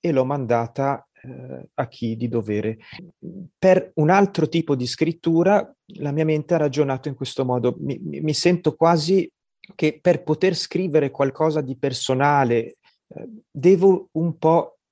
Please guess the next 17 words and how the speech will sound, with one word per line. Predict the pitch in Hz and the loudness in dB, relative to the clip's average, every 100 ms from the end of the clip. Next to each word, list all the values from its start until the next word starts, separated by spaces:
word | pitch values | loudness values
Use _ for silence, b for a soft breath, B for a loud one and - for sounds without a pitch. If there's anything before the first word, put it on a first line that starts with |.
| _ - | _ -6
risolvere, | 151 156 135 185 165 147 175 196 196 190 _ _ | -2 0 4 4 4 2 0 0 -2 -4 _ _
eh, | 151 143 - _ | -10 -10 -14 _
quegli | - 175 175 175 170 | 2 4 6 4 4
altri | 202 190 185 - 147 139 | 4 2 -2 -2 0 2
obiettivi | - 135 143 143 - 165 139 | 0 0 0 -2 -4 -2 -2
che | 135 135 | -2 -2
mi | 131 | -2
premono | 123 156 151 139 127 | 2 2 4 0 -2
di | 120 123 | -4 -6
più, | - 123 139 190 b b b b | -2 0 0 -2 b b b b
legati | 131 139 151 147 143 | 0 4 4 2 0
al | |
mio | 135 135 | 2 2
lavoro, | 131 120 131 131 131 | 0 2 4 4 2
a | |
dei | 127 135 | 2 2
rapporti, | 139 - 135 131 127 123 - 127 127 | 0 -2 0 2 0 -2 -8 -8 -8